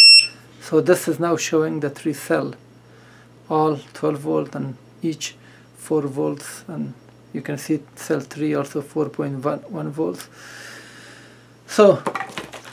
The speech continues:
I will just solder this and then come back here, and then we will measure the voltage. Okay, I've soldered the battery here.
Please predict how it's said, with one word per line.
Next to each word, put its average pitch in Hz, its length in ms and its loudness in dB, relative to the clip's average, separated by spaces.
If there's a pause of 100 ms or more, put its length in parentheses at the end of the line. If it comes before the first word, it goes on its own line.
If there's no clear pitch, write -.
(180)
I 170 180 8
will 170 240 10
just - 540 4 (280)
solder 190 460 8
this 214 340 6 (440)
and 156 160 0
then 160 220 4 (160)
come 165 200 2
back 165 240 6
here, 165 220 4
and 151 120 0
then 156 160 4
we 156 120 4
will 147 100 4
measure 151 340 2
the 139 120 0
voltage. 139 500 -8 (300)
Okay, 170 220 4
I've 151 120 0
soldered 196 380 8
the 180 80 6
battery 185 440 6
here. 202 380 -2